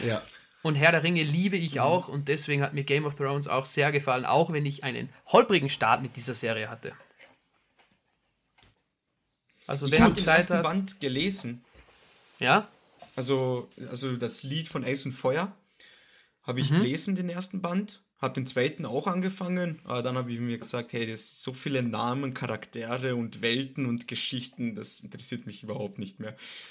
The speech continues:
Speaker 3: Deswegen.
Speaker 2: Ja, es ist schwer
Speaker 3: Ich glaub,
Speaker 2: und
Speaker 3: das
Speaker 2: sehr
Speaker 3: hat mich
Speaker 2: verständlich.
Speaker 3: abgeschreckt. Ja.
Speaker 2: Versteh ich
Speaker 3: Also
Speaker 2: vollkommen,
Speaker 3: für mich,
Speaker 2: hundert Prozent.
Speaker 3: für mich, für mich ist, ist cooler, wenn ich einen Charakter oder ein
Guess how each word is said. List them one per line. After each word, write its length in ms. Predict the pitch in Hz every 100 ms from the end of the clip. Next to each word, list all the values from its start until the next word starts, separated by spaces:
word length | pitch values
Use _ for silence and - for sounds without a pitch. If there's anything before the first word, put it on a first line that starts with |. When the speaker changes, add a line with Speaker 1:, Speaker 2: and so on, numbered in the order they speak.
| - _
Speaker 3:
Deswegen. 600 | 120 107 110 101 104 101 _ -
Speaker 2:
Ja, 220 | 147 139
es 180 | 135 -
ist 220 | - -
schwer 240 | - 131 123
Speaker 3:
Ich 20 |
glaub, 120 | 165
Speaker 2:
und 40 |
Speaker 3:
das 140 | 165 147
Speaker 2:
sehr 80 | 131
Speaker 3:
hat 80 |
mich 100 | 120
Speaker 2:
verständlich. 380 | 117 131 113 120
Speaker 3:
abgeschreckt. 540 | - 113 110 - - - _ _ _ _ _ _ _ _ -
Ja. 240 | 120 113 117
Speaker 2:
Versteh 320 | - - 147
ich 80 | 139
Speaker 3:
Also 100 | -
Speaker 2:
vollkommen, 360 | 170 143 131 123
Speaker 3:
für 20 | 139
mich, 80 | 156
Speaker 2:
hundert 260 | 151 143
Prozent. 280 | - 143 139
Speaker 3:
für 80 | 135
mich, 440 | 151 165 135 - - - _ _ _ _ _ _ _
für 140 | - 127
mich 260 | 143 156
ist, 380 | 151 135 - -
ist 240 | 127 123 -
cooler, 360 | 151 151 135
wenn 120 | 120
ich 180 | 120 -
einen 300 | 131 139 135
Charakter 580 | - 127 139 - 160 143
oder 160 | 117 110
ein 180 | 110